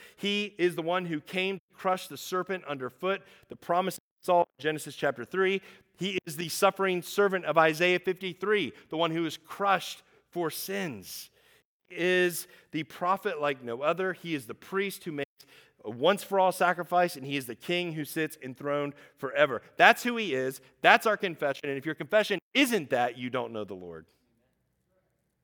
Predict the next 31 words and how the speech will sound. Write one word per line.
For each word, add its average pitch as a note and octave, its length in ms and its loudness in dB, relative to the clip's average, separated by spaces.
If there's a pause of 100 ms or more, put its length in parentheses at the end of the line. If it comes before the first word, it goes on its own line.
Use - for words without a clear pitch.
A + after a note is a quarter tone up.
(2250)
This C#3+ 160 -6
moment D#3 260 0
of C#3+ 80 -2
confession C3+ 600 -2
is A#2 260 -10 (1040)
a A2 60 -10
pivotal E3 500 0
moment C3 460 -4
in A#2 180 -10
each C3+ 260 -14
of C3 80 -6
the A#2 60 -14
Gospels, - 840 -20 (1300)
where A#2+ 160 -4
Jesus D#3 520 -6
is A2+ 160 -14
asking D3 360 0
this C#3+ 140 -8
question, B2 340 -2
and A2 80 -6
then B2+ 120 -6
we're, A#2+ 160 -4 (220)
we're B2 80 -10
kind F3 140 -2
of E3 60 0
on C#3+ 80 0
a A#2 60 -2
downhill C3 680 -4
slide A2 560 -6
to G#2 80 -14
Jerusalem. F#2 580 -14